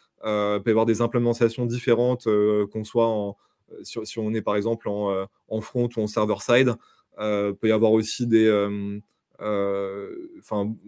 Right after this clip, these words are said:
il peut y avoir aussi des, des outils différents utilisés par, euh, de, de gestion du consentement par les annonceurs. Donc en fait, il y a tout un écosystème technique à, à maîtriser, euh,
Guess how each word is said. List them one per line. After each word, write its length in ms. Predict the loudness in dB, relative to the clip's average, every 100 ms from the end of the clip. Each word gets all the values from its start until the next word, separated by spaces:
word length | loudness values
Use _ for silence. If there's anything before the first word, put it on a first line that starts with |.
| -16 -10
il 80 |
peut 100 | 0
y 40 | 4
avoir 140 | 4
aussi 200 | 2 0
des, 100 | -2
des 240 | 0 -4 -6
outils 240 | -8 -4
différents 320 | -4 0 0
utilisés 400 | 0 -2 0 2
par, 300 | 2 0 0
euh, 240 | 0 -2 -4
de, 160 | -6
de 100 | -6
gestion 300 | -6 -6 -6
du 100 | -8
consentement 540 | -8 -8 -8 -4 -4 0
par 140 | 0
les 140 | 2
annonceurs. 360 | 0 -2 0 0
Donc 180 | -2 -4
en 60 |
fait, 160 | -2 0
il 20 |
y 40 | 0
a 40 |
tout 140 | -2 -4
un 140 | -2
écosystème 680 | 0 -2 -4 -2 0 0 -4
technique 460 | -6 -4 -4 0
à, 180 | 0 0
à 160 | -2 -4
maîtriser, 600 | -4 -4 -4 2 6 6
euh, 360 | 6 2 -2